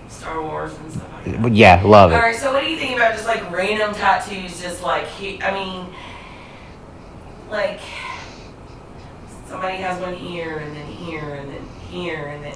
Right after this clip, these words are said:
Speaker 2: I mean, I, listen, if I had the money, I would be covered in tattoos.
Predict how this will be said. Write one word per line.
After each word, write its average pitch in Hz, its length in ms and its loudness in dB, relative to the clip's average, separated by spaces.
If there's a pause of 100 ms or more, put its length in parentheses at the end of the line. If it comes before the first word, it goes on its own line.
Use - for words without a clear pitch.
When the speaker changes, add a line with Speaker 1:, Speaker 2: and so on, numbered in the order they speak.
(140)
Speaker 2:
I 101 200 8
mean, 101 300 6
I, 101 640 10
listen, 95 420 6
if 87 120 2
I 98 80 12
had 107 200 10
the 95 120 6
money, 107 520 8
I 101 120 6
would 95 160 8
be 95 100 4
covered 85 380 8
in 85 140 0
tattoos. - 600 0